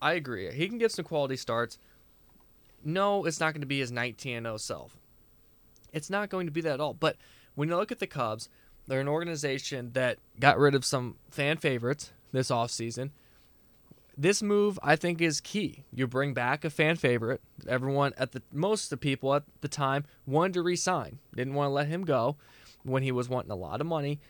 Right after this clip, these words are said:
And I still think this can be a guy, the situation he's coming back into with this Cubs, being that low end of the rotation guy,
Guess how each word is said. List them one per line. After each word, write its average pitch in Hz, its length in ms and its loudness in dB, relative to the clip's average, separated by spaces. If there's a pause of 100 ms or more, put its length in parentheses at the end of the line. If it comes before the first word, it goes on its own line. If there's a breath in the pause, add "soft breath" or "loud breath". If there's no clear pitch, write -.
(720 soft breath)
And 175 400 2 (280)
I 180 120 2
still 247 240 4
think 240 180 0
this 202 300 0
can 175 160 -2
be 165 140 2
a 143 40 2
guy, 147 440 0 (100)
the 139 120 -6
situation 202 520 -2
he's 165 180 -4
coming 151 300 -4
back 123 300 0 (100)
into 208 580 -2 (520 soft breath)
with 175 160 0
this 202 160 0
Cubs, 214 380 -2
being 156 340 -2
that 107 260 -2
low 131 260 0
end 139 440 -6
of 117 120 -8
the 117 60 -8
rotation 131 560 -4
guy, 135 300 -2